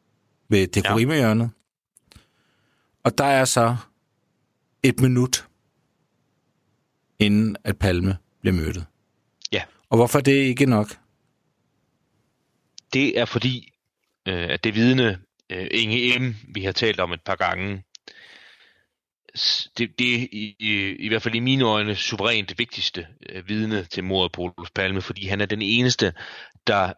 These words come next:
Speaker 2: øhm, ser forløbet op til mordet og hele mordet i sin helhed. Altså, han holder i en bil og ser derover, øhm, og hvis vi analyserer hans vidnesudsagn og kombinerer det med, øh,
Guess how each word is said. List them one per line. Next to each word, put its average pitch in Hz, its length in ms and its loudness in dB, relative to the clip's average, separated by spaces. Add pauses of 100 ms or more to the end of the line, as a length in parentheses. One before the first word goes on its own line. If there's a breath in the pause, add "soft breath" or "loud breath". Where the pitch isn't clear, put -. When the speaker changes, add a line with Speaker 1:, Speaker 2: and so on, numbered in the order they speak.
Speaker 2:
øhm, 85 680 -2
ser 107 400 0
forløbet 107 540 -2
op - 180 -2
til 107 140 0
mordet 98 380 0
og 95 140 -2
hele 101 280 -2
mordet 87 340 -4
i 85 40 -8
sin 90 200 -4
helhed. 85 440 -4 (140)
Altså, 92 520 -2 (300 loud breath)
han 110 140 -2
holder 120 240 2
i 101 100 2
en 98 160 -4
bil 98 380 -6 (100)
og 95 120 -6
ser 113 240 2
derover, 107 580 0 (640 loud breath)
øhm, 87 640 -4 (120)
og 98 500 0 (260)
hvis 113 240 -2
vi 117 140 2
analyserer 110 580 0
hans 123 600 -2 (420)
vidnesudsagn 98 1000 0 (560 loud breath)
og 107 140 0
kombinerer 113 540 0
det 90 200 -2 (140)
med, 101 340 -2 (220)
øh, - 320 -18